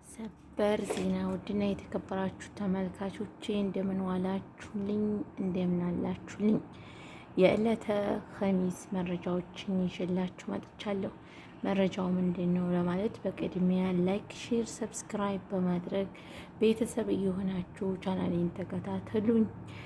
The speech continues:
እና፣ እ፣ በቅድሚያ እንዴት ነው፣ እ፣ ረመዳንን ጾሞ ሸዋልን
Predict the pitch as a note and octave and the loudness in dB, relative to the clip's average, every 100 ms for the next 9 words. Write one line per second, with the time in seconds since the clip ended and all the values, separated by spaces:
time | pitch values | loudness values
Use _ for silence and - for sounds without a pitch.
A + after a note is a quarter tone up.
0 | - - - - A#3+ A#3+ A#3+ B3 - F#3 | -14 -14 -8 2 6 8 6 4 4 2
1 | F3+ F3+ F3+ - G3+ - F#3+ G#3+ A#3 D4 | 4 2 0 -2 -2 0 0 2 6 6
2 | C#4 A3+ F#3 F#3 F3 G#3 G3 G3+ A#3+ - | 6 2 0 0 0 -2 0 2 0 -2
3 | - - - - - F#3+ F#3 F#3 F3 - | -12 -12 -14 -12 -4 0 2 2 0 -2
4 | - - F#3+ G3 G3 G3+ A3 A3 G#3+ G3+ | -12 -2 0 2 4 6 6 6 2 0
5 | G#3 G3 G3+ A3+ C4 - - - - - | 2 4 4 4 2 -2 -16 -16 -10 0
6 | G#3+ G#3 G3+ F#3+ F#3+ A3 C4 | 2 4 4 4 4 4 2